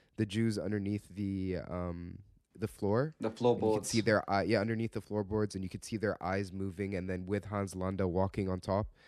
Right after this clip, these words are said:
Speaker 1: Ooh, that, like, some of those scenes were pretty crazy, but, um, yeah, the attention to detail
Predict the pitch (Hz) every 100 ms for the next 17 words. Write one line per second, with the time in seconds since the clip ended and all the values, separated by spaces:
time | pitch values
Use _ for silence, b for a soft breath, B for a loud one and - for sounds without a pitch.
0 | b b _ 92 85 80 95 62 80 -
1 | 95 87 - - _ _ - 117 107 101
2 | 95 - 98 90 92 - - 95 - 90
3 | 80 78 80 85 - - 78 80 85 113
4 | 98 98 123 117 120 101 101 - 80